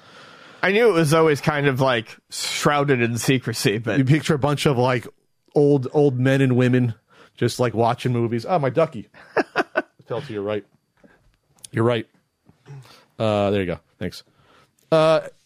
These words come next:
Speaker 2: you wanna talk about this Mondo Shop, Alien Crush, and Devil's Crush album?
Speaker 1: So you put this down, which is nice of you because this is something I'd be
Speaker 2: I
Speaker 1: interested
Speaker 2: thought of
Speaker 1: in.
Speaker 2: you, Ian.
Speaker 1: Yes. However,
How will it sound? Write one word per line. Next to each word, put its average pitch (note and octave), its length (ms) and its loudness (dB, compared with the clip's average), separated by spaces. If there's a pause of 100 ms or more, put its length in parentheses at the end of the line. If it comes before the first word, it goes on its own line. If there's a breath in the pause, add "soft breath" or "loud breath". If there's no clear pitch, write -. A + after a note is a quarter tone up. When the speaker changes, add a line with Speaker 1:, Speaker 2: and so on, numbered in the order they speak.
(480)
Speaker 2:
you E3+ 140 2
wanna F#3+ 180 2
talk F#3 120 2
about E3+ 160 0
this D#3 160 2
Mondo E3+ 340 2
Shop, F3+ 320 0
Alien D#3+ 260 4
Crush, E3+ 260 2
and D3 80 -2
Devil's D3+ 280 0
Crush E3+ 260 2
album? E3+ 380 -2
Speaker 1:
So G3 280 2
you F#3 220 2
put A3+ 240 0
this F3 160 -2
down, E3+ 280 0
which C#3+ 200 0
is C3 220 0
nice C#3 260 0
of C3 120 0
you B2+ 100 4
because B2 320 0
this A#2+ 180 -2
is A#2+ 80 -2
something B2 360 0
I'd A#2 120 0
be A#2+ 140 2
Speaker 2:
I - 20 2
Speaker 1:
interested A#3 240 0
Speaker 2:
thought E4 240 4
of A#3+ 60 2
Speaker 1:
in. E3+ 80 -2
Speaker 2:
you, F3 100 4
Ian. F#3 380 2
Speaker 1:
Yes. A#2+ 260 -4 (380 soft breath)
However, F3+ 480 2